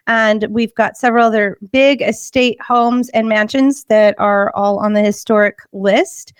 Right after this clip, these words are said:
And the architecture ranges from Cape Cods to arts and crafts, Victorians, French country, variety of architectural styles, and they're all truly beautiful.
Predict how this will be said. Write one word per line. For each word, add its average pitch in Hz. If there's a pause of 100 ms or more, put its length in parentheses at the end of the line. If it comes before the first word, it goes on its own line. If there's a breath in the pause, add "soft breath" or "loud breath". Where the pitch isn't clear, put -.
(380 soft breath)
And 233
the -
architecture 226
ranges 208
from 196
Cape -
Cods 254
to 214
arts 196
and 190
crafts, 220 (680)
Victorians, 226
French -
country, 208 (440)
variety 247
of 220
architectural 214
styles, 190
and 208
they're 202
all 202
truly 214
beautiful. 196